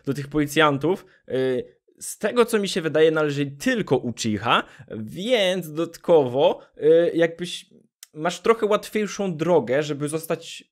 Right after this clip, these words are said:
policjantem. Masz łatwiejszą drogę do tego, żeby zdobyć jakąkolwiek władzę, niż iść jako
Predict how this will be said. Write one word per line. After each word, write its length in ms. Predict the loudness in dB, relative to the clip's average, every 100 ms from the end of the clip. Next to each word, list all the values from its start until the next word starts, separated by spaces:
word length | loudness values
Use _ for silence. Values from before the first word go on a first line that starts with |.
| _ -12
policjantem. 760 | -10 0 4 4 2 -2 -4
Masz 260 | -4 -6 -10 -20 _
łatwiejszą 520 | -2 -2 -4 -4 -4
drogę 280 | -2 -2 -2
do 100 | -4
tego, 260 | -4 -4 -4
żeby 240 | -4 -6
zdobyć 340 | -6 -6 -6 -6
jakąkolwiek 680 | -4 -4 -2 -2 -2 -6 -6
władzę, 500 | 0 0 2 0 -2 -8 -8
niż 220 | -6 -6
iść 300 | -8 -8 -6
jako 260 | -4 -4